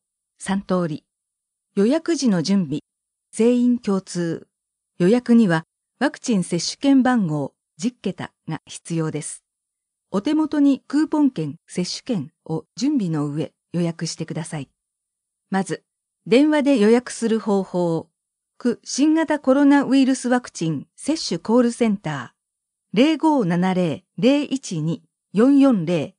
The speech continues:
次の内容を伺います。一、接種券番号十桁。二、生年月日。三、名前、振り仮名。四、電話番号。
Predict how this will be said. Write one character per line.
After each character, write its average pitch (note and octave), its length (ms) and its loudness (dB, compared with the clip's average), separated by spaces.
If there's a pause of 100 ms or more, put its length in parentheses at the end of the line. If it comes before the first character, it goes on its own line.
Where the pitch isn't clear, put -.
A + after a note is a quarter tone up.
(800)
次 B3 280 -2
の C4+ 120 2
内 G3+ 240 2
容 G#3 220 2
を F#3+ 180 -2
伺 E3+ 340 -4
い D#3+ 80 -4
ま D#3+ 120 -6
す。 - 240 -16 (680)
一、 - 360 -8 (260)
接 G3 240 -2
種 - 140 -8
券 D#4+ 240 -2
番 D4 240 2
号 D#3+ 280 -2 (100)
十 A#3 160 -4
桁。 - 400 -10 (640)
二、 G3 180 -2 (320)
生 C4+ 240 4
年 B3+ 260 6
月 A#3 160 0 (120)
日。 - 180 -8 (480)
三、 F#3+ 340 -4 (300)
名 F3+ 140 0
前、 G#3 380 0 (120)
振 G3 160 -2
り A#3 120 2
仮 A3 140 0
名。 E3+ 140 -6 (560)
四、 F#3 320 0 (240)
電 B3+ 240 4
話 D4 100 2
番 C4 280 2
号。 D#3 320 -4